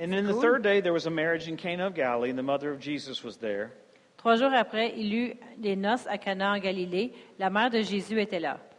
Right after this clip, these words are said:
Speaker 1: And both Jesus was called and his disciples to the marriage.
Speaker 2: Et Jésus fut aussi invité aux noces avec ses disciples.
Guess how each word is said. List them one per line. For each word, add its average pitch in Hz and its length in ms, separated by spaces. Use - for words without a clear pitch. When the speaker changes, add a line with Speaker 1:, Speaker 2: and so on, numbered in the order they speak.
Speaker 1:
And 143 60
both 156 240
Jesus 156 400
was 170 200
called 131 360
and 131 100
his 131 100
disciples 143 600
to 139 80
the 120 80
marriage. 110 540
Speaker 2:
Et 220 80
Jésus 208 400
fut 247 160
aussi 233 340
invité 208 340
aux 202 120
noces 202 260
avec 185 180
ses 196 180
disciples. 214 400